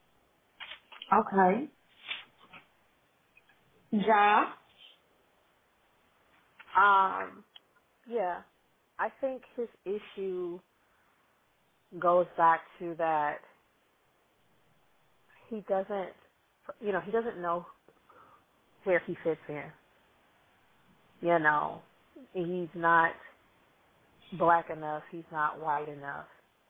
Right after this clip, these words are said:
Speaker 2: you know, and I agree with, um, he's on that search for a power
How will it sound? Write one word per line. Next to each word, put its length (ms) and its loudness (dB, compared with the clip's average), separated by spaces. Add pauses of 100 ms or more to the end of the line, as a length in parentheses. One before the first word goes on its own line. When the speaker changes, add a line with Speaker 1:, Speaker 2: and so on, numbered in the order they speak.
(140)
Speaker 2:
you 220 -4
know, 460 0 (420)
and 500 4 (420)
I 100 2
agree 440 0
with, 200 0 (200)
um, 480 -2 (320)
he's 100 -4
on 140 2
that 160 4 (100)
search 180 2 (100)
for 140 6
a 40 2 (120)
power 500 2